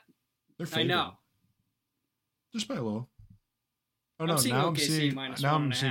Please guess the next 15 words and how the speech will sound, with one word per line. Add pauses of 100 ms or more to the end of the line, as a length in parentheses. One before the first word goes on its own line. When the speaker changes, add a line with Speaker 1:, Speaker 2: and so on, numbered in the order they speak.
Speaker 1:
I'm
seeing
O
K
C. (1400)
See,
I
was
Speaker 2:
Yeah.
Speaker 1:
seeing
the
Lakers (140)
on,
uh, (960)
DraftKings,